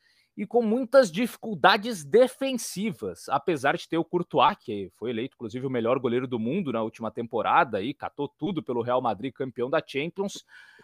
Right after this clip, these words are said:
mas a defesa, os principais nomes já deram os doces, né, no popular aí. O Company já se aposentou, virou treinador,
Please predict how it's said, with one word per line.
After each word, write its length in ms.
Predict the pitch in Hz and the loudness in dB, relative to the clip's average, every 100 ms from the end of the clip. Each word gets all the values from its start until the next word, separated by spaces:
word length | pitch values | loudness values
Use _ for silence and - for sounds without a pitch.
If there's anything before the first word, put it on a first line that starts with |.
| _ | _
mas 320 | 139 156 196 | 2 6 6
a 80 | 196 | 6
defesa, 840 | 190 180 - 180 190 175 220 240 233 | 4 0 0 2 2 2 2 2 0
os 280 | 220 190 - | -4 -6 -6
principais 540 | 185 185 - 185 175 | -6 -2 2 4 4
nomes 400 | 180 190 220 247 | 0 -2 -2 -2
já 400 | 233 262 359 392 349 _ | 0 0 0 -6 -12 _
deram 420 | 131 147 196 240 | -2 4 4 4
os 140 | 165 | 0
doces, 480 | 127 196 - - 92 | 2 2 0 -14 -14
né, 100 | 107 | -12
no 80 | 110 | -10
popular 540 | - 107 95 117 107 | -12 -10 -2 0 0
aí. 260 | 82 110 95 _ _ - - _ | -4 -8 -8 _ _ -20 -20 _
O 320 | 110 107 107 - | -8 -6 -6 -2
Company 440 | 160 156 147 135 | 2 2 2 0
já 120 | 127 135 | 2 0
se 100 | 143 | 0
aposentou, 640 | 147 147 202 - 220 233 | 0 2 0 6 8 8
virou 200 | 147 131 | 6 0
treinador, 840 | - 139 175 170 170 220 220 196 | 0 0 2 2 6 6 6 2